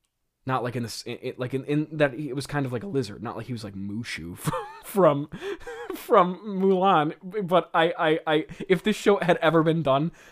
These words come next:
I, I absolutely would just get the crap, like, the, like, the crappiest Mushu puppet I could find, <laughs> and just use that as the serpent. That would be so <laughs> funny. But anyway, the, the song is dumb. The lyrics are, are nonsensical. Um,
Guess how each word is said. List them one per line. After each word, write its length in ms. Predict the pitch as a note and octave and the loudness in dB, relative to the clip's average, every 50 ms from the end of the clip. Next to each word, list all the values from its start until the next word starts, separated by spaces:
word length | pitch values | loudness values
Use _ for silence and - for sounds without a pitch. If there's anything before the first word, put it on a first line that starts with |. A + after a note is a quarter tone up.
| - - - | -20 -2 2
I, 160 | D3+ C#3+ D3 - | 4 4 4 4
I 140 | D3 C#3+ C3+ | 4 2 2
absolutely 640 | - C3+ C3 C3+ B2+ - - D3 C3+ B2+ C3 A2 A#2+ A#2 | 4 2 0 0 0 -2 -2 -2 -2 -2 -4 -4 -6 -8
would 140 | A#2 A2+ | -8 -8
just 240 | A2 - A#2+ - - | -8 -8 -10 -8 -6
get 140 | - A2+ - | -8 -8 -8
the 60 | - | -10
crap, 360 | G#2+ - - A2+ G2 G2+ - - | -14 -10 -10 -8 -8 -8 -8 -8
like, 200 | C3 B2 A2+ - | -8 -8 -6 -8
the, 80 | E3 E3 | -10 -4
like, 200 | - E3+ D3+ - | -4 -4 -4 -2
the 60 | E3+ | -6
crappiest 760 | D#3 - - - D3+ D#3 C#3+ C#3+ C#3+ - D3 C#3+ C#3+ C3+ - - | -6 -6 -2 2 4 6 6 4 4 2 0 0 0 0 -2 -4
Mushu 420 | C3+ C3 C3 B2+ - - B2+ - | -4 -4 -4 -4 -4 -6 -8 -4
puppet 240 | - B2+ A#2 - A2+ | -4 -6 -4 -4 -6
I 80 | G#2+ | -6
could 160 | G#2+ - G#2+ - | -8 -10 -12 -12
find, 400 | - G#2+ G#2 G2+ F2+ F2+ E2 - - - - - - - | -10 -10 -10 -10 -12 -14 -18 -20 -20 -20 -20 -20 -14 -10
<laughs> 300 | - - C#5 C#5 C#5 D5 | -8 -6 -6 -6 -2 0
and 80 | - F#3+ | 0 2
just 220 | D3 E3 E3 D#3+ | 2 2 0 0
use 240 | D#3+ D#3 C#3+ C#3 B2+ | 0 -2 -2 -2 0
that 140 | C#3+ C#3+ C3 | -2 -2 0
as 160 | C3 C3 C3 | -2 -2 -4
the 80 | C3 B2 | -8 -12
serpent. 480 | - - A#2+ A2 G#2+ - G#2 F2+ G2 - _ - - - - | -10 -10 -10 -12 -10 -12 -16 -16 -16 -20 _ -20 -14 -4 -2
That 80 | C3 | 0
would 80 | C3+ D3 | 0 0
be 60 | D3 | -2
so 260 | C#3 - - D3+ - | -4 -4 -6 -6 -6
<laughs> 100 | - - | -6 -10
funny. 480 | - - - - - F#3 D#3+ D3 D3 D3+ - D#4+ F#4+ F4+ - - - | -18 -20 -2 2 2 2 2 2 -2 -4 -4 -4 -4 -4 -6 -6 -4
But 340 | - G3 D#3+ D#3 E3 D#3+ D#3+ - - - - - - _ _ _ | -2 -2 2 2 2 2 0 -2 -10 -20 -20 -20 -20 _ _ _
anyway, 460 | - D3+ C#3+ C3+ B2+ A#2 G#2+ G#2 F#2+ G#2 | -8 -6 -4 -4 -4 -6 -8 -10 -12 -6
the, 400 | C#3 D3+ D3+ C#3 D#3 E3 E3+ G3 | -4 -4 -4 -4 -6 -8 -10 -6
the 100 | G3 G3+ | -4 -4
song 280 | G3 - - A3+ A3+ G#3+ | -4 -2 0 0 0 0
is 140 | F#3 D#3+ C3 | -2 -2 -2
dumb. 320 | A#2+ C#3 B2+ C3 C3 B2+ | 0 0 0 0 -2 -4
The 60 | B2+ | -4
lyrics 440 | B2+ B2+ C3 C3 C3 C3 B2+ - - | -4 -4 -2 -2 -2 -2 -4 -4 -4
are, 180 | A#2+ A2+ A#2 - | -4 -2 -4 -4
are 160 | - G2+ G#2+ | -6 -8 -10
nonsensical. 880 | G#2+ G2 G2 G2 F#2+ - - G2+ G#2 G2+ - A2 - G#2 G2 F#2+ F#2 - _ _ _ _ _ _ _ _ _ _ | -10 -10 -12 -12 -14 -14 -14 -14 -14 -14 -16 -16 -16 -14 -16 -16 -16 -18 _ _ _ _ _ _ _ _ _ _
Um, 420 | - F#2+ F#2+ F#2+ G2 F#2+ F#2+ F#2+ | -12 -10 -10 -8 -8 -10 -10 -12